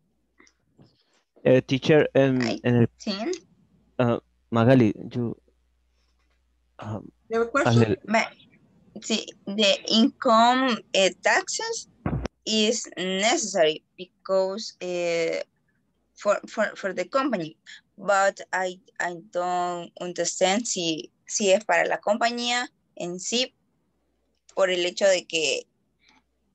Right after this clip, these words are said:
Speaker 2: que si no se pagan impuestos, eh, hay problemas y toda la cuestión. Entonces, eh, I don't understand, eh, income taxes is necessary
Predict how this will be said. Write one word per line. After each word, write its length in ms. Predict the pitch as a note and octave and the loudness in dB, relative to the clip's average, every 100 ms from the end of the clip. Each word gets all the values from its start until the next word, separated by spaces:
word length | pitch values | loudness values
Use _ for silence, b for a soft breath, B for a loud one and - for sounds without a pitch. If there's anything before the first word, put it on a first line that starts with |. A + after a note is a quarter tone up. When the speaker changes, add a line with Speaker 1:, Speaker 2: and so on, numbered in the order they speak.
| _ _ _ _ _ | _ _ _ _ _
Speaker 2:
que 720 | G#3+ G#3 G3+ F#3+ F#3 F#3 F#3 | -2 0 2 2 2 0 -2
si 160 | G#3 G3+ | -6 -12
no 100 | G3 | -14
se 140 | G#3+ | -16
pagan 200 | F#3+ F3 | -8 -8
impuestos, 1300 | F#3 G3 G3 A3 - F#3 F3 D#3 - - - - - _ _ b b b _ - | -2 2 2 0 0 4 4 2 -6 -6 -10 -12 -16 _ _ b b b _ -6
eh, 540 | F3+ E3+ E3+ D#3+ - - - | -4 -2 -4 -4 -6 -6 -4
hay 160 | E3+ | -4
problemas 840 | - E3+ A#3+ C4+ A#3+ A3 G#3+ A3+ | 0 2 4 4 2 2 2 -2
y 120 | - F#3+ | -8 -6
toda 220 | F3 G#3 | 0 0
la 80 | F#3+ | 0
cuestión. 260 | G3+ A#3 | 0 0
Entonces, 340 | G3 F3+ F#3+ - B B _ - | 0 -6 -8 -14 B B _ -4
eh, 260 | F#3 F#3 - F#3 | 0 2 2 -2
I 60 | |
don't 260 | F#3 F#3+ G3 | 0 -2 -2
understand, 600 | G3 G3+ - B3 B3 - | -4 -4 -4 -2 -2 -6
eh, 400 | - F3+ E3+ - _ _ _ _ _ _ _ _ - _ - | -8 -10 -10 -14 _ _ _ _ _ _ _ _ -20 _ -10
income 560 | - F#3+ G#3+ G3 F3 - - | -8 -2 2 2 0 -6 0
taxes 560 | B3+ G4 - A4 - _ _ _ _ | 2 0 -6 -6 -8 _ _ _ _
is 240 | - A3+ A3 | -6 -6 -4
necessary 720 | G3 G3+ B3+ C4+ C4+ A3 G#3+ | 0 0 0 0 2 2 0